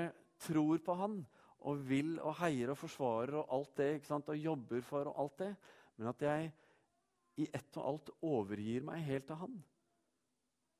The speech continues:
slik at hans vilje blir min vilje. Det betyr ikke, det betyr å ikke bare si at jeg tror, men å leve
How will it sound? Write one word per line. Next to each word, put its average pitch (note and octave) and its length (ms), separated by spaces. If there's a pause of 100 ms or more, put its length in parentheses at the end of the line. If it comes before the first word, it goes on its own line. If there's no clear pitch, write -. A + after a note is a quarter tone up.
(540)
slik B2 240
at C#3 160
hans C#3 320
vilje B2+ 300
blir C#3+ 160
min C3+ 240
vilje. E3 260 (1900)
Det D3 80
betyr D3+ 320
ikke, G3 200 (420)
det D#3 80
betyr D#3+ 320
å E3 80 (800)
ikke D#3 180
bare D#3 220
si D#3+ 100
at D3+ 160
jeg F3 140
tror, F#3 400 (760)
men A#2 160
å D3 80
leve D3+ 460